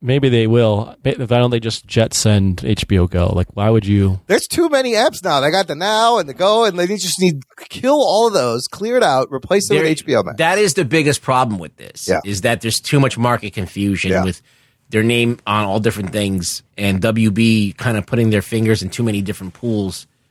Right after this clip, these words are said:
Speaker 3: So they gotta streamline this shit.
Speaker 2: Possibly H B O's name getting diluted, like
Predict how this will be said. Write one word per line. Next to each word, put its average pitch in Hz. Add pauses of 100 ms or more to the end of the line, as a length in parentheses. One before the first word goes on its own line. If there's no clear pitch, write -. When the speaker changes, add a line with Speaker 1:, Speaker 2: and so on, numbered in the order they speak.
Speaker 3:
So 90 (720)
they 123
gotta 156
streamline 123
this 95
shit. 95
Speaker 2:
Possibly 185
H 156
B 170
O's 147
name 147
getting 131
diluted, 117
like 95